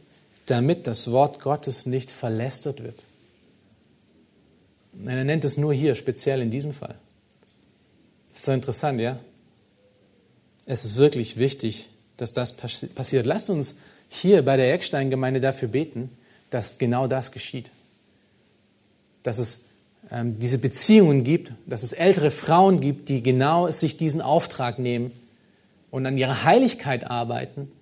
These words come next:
an den Dingen, die Paulus hier auch aufgetragen hat, damit es den jüngeren Frauen, äh, damit sie den jüngeren Frauen dienen und helfen können in dieser Sache.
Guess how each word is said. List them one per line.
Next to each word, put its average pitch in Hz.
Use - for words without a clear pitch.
an 131
den 185
Dingen, 196
die 170
Paulus 175
hier 185
auch 147
aufgetragen 135
hat, 135
damit 143
es 147
den 120
jüngeren 160
Frauen, 127
äh, 127
damit 131
sie 135
den 113
jüngeren 156
Frauen 139
dienen 160
und 123
helfen 139
können 117
in 120
dieser 120
Sache. 131